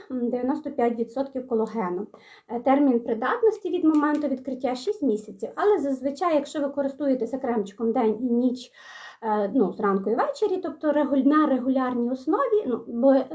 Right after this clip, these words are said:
якщо користуватися час від часу, результату ви ніякого не отримаєте. Результат буде тільки тоді, коли на регулярній основі. Якщо ви один раз не з'їли хліба, це не означає, що ви на десять кілограм похудаєте. Це має все бути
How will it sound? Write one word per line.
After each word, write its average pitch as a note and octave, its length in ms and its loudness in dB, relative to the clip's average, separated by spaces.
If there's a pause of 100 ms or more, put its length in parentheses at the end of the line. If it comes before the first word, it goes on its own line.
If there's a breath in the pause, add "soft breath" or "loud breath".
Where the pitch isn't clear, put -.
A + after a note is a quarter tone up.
(140)
якщо B3+ 340 -4
користуватися A#3 680 -4
час A3 260 -2
від A#3+ 100 -10
часу, A#4 280 -2
результату B3+ 520 0
ви A#3 100 0
ніякого A#3 460 2
не A#3 240 4
отримаєте. A3 720 0 (480 loud breath)
Результат C4 480 2
буде C4 180 2
тільки B3 280 -4
тоді, D#4+ 260 2
коли D4 280 2
на C4+ 120 2
регулярній A3+ 560 0
основі. G3+ 380 0
Якщо G3 240 -2
ви A3+ 80 2
один A3+ 260 4
раз G#3+ 200 2
не A3+ 100 4
з'їли A3 320 2
хліба, G4+ 360 0
це - 120 -4
не A3+ 100 2
означає, A3+ 400 0
що A3+ 160 -6
ви A3 60 -2
на G#3 120 0
десять A3+ 280 -4
кілограм G#3 380 -6
похудаєте. G3+ 680 -8
Це - 100 -8 (160)
має C#4 240 0
все G4 220 -8
бути C4+ 380 -4